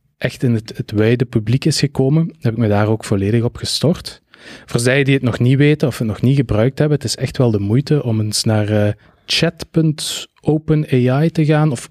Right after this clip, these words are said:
Google gewoon Chat G P T en je komt er wel op uit. En je kunt dan met een van de meest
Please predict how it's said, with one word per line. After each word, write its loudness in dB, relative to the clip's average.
Google 4
gewoon 2
Chat 0
G -2
P -2
T -6
en 4
je 2
komt -2
er -2
wel 0
op -4
uit. 0
En 0
je 0
kunt 0
dan 2
met 0
een 2
van 2
de 2
meest 0